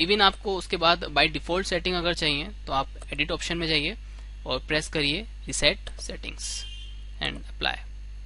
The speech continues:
okay and close it। किसी भी व्यू पोर्ट को maximize करने के लिए आप space bar press करेंगे। अगर आप <clears throat> अपने पूरा व्यू viewport section को maximize करना चाहते हैं, अपने यूआई elements hide करना चाहते हैं, जैसे कि ये elements आपके पास यहाँ पे दिए हुए हैं, channel box and all,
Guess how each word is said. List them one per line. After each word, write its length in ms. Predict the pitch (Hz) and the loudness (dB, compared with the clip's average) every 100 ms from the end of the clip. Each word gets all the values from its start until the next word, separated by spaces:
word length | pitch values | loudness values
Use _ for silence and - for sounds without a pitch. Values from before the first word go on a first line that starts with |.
| - - - - | -10 -10 -10 -8
okay 220 | - 190 269 - - - - - - | -2 -2 -2 -10 -10 -10 -10 -10 -4
and 220 | 139 135 - | -4 -4 -4
close 200 | 131 - | -6 -6
it। 160 | - - - - - - - - - | -10 -10 -10 -10 -10 -10 -10 -10 -2
किसी 180 | 180 247 | 0 4
भी 120 | 269 | 4
व्यू 160 | 233 233 | 2 0
पोर्ट 220 | 233 220 | -2 0
को 100 | 226 | 0
maximize 380 | 180 - 208 202 | 0 0 -2 -2
करने 200 | 196 185 | -2 -2
के 100 | 185 | -2
लिए 80 | |
आप 100 | 180 | -2
space 280 | 143 - 170 | -2 -2 -2
bar 140 | 170 170 | 0 -2
press 240 | 175 170 | -2 -2
करेंगे। 320 | 170 165 180 - - - - - - - - | -2 -4 -4 -10 -12 -12 -12 -12 -12 4 6
अगर 240 | 214 269 | 6 8
आप 200 | 233 175 - - - - - | 8 6 0 -10 -10 -10 -8
<clears throat> 220 | 196 165 151 - - - - - - | -4 -4 -6 -10 -12 -12 -12 -12 -4
अपने 240 | - 208 233 | -2 4 2
पूरा 460 | - 220 220 226 | 2 4 6 6
व्यू 440 | 226 151 151 151 202 | 4 0 -2 -4 -2
viewport 220 | 202 202 | 0 2
section 360 | 175 - 220 214 | 2 2 2 2
को 140 | 214 | 2
maximize 420 | 196 - 190 185 | 2 0 0 0
करना 240 | - 180 175 | 0 0 2
चाहते 280 | 165 - | 2 0
हैं, 80 | 175 | -2
अपने 200 | 170 165 | -2 -2
यूआई 320 | 160 151 147 | -2 4 4
elements 460 | 160 156 151 151 - | 4 2 2 0 2
hide 180 | 139 147 | 2 2
करना 240 | 156 147 | -2 -2
चाहते 240 | 147 131 175 | -2 -2 -4
हैं, 60 | |
जैसे 140 | 156 151 | -6 -2
कि 120 | 147 | -2
ये 220 | 139 139 | 4 4
elements 400 | 135 131 135 135 | 2 -2 -4 -2
आपके 200 | 131 139 | -4 -4
पास 240 | 135 127 | -6 -6
यहाँ 100 | 135 | -4
पे 80 | 143 | -6
दिए 180 | 131 131 | -4 -4
हुए 140 | 131 | -4
हैं, 60 | 135 | -6
channel 400 | - 135 131 127 | -4 -4 -4 -6
box 220 | 127 - | -8 -6
and 140 | 131 | -6
all, 140 | 127 | -4